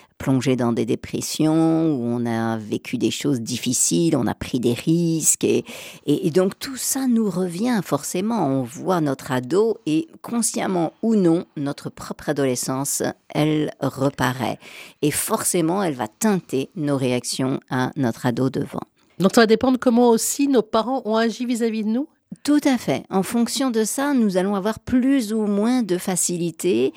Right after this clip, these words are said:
Speaker 1: Alors, si nous, nos parents, euh, nous ont, nous, nous ont pas écoutés, nous ont brimés, enfermés, et cetera,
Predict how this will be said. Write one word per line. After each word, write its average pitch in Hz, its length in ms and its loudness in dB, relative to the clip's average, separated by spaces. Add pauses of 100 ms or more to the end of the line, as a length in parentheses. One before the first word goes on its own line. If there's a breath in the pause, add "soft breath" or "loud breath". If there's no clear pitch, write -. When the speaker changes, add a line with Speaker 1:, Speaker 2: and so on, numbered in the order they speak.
(300 loud breath)
Speaker 1:
Alors, 139 340 -2
si - 300 2
nous, 185 320 4
nos 143 160 4
parents, 147 500 2
euh, 123 100 0
nous 127 520 -2
ont, 127 400 2
nous, 131 280 2
nous 120 300 0
ont 123 60 0
pas - 180 -4
écoutés, 131 720 2
nous 123 340 -4
ont 123 220 -2
brimés, 135 460 2
enfermés, 131 560 -2
et 117 60 -2
cetera, 139 600 0